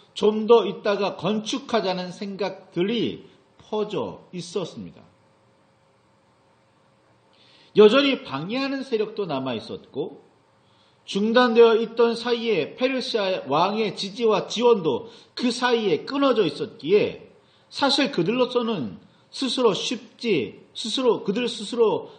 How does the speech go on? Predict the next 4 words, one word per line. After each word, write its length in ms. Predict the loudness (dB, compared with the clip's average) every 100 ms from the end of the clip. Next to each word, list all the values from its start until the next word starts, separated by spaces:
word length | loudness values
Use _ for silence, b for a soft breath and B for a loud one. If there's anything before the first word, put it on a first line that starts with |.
| B
하기에는 500 | -6 -2 0 0 -2
쉽지 420 | -8 -10 -8 -10
않은 440 | -6 -4 -4 -4
일이었습니다. 1000 | -4 -4 -8 -16 -8 -6 -6 -10 -16 -18